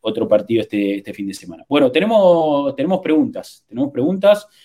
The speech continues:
como decíamos, en nuestra cuenta de Twitter y allí vamos,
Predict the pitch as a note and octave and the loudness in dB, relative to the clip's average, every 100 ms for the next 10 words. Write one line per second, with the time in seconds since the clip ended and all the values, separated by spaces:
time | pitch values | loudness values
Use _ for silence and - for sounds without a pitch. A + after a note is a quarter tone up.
0 | _ _ G2+ G#2+ - E3+ F3+ F#3 - - | _ _ -8 -6 0 2 2 0 -6 -14
1 | G#2+ G#2 G#2 G2+ - G#2 C3 C3 A#2+ G#2+ | -10 -8 -6 -8 -6 -6 -2 0 4 4
2 | G2+ G2+ C3 C3+ D3 - G#2+ G#2 - B2 | 4 0 -4 -2 -4 -4 -2 -2 -2 -2
3 | C3 - _ _ G2+ F2+ - _ | -2 -4 _ _ -2 -2 -10 _